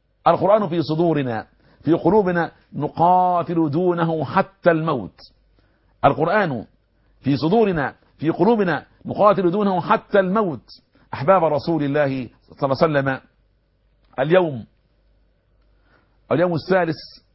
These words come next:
غداً اليوم السادس على بداية الجامعات والمدارس. والله لو نظرت في الجامعات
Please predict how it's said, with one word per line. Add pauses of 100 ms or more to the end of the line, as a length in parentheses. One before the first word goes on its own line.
(720)
غداً (200)
اليوم
السادس (300)
على
بداية
الجامعات
والمدارس. (1700)
والله (600)
لو
نظرت
في
الجامعات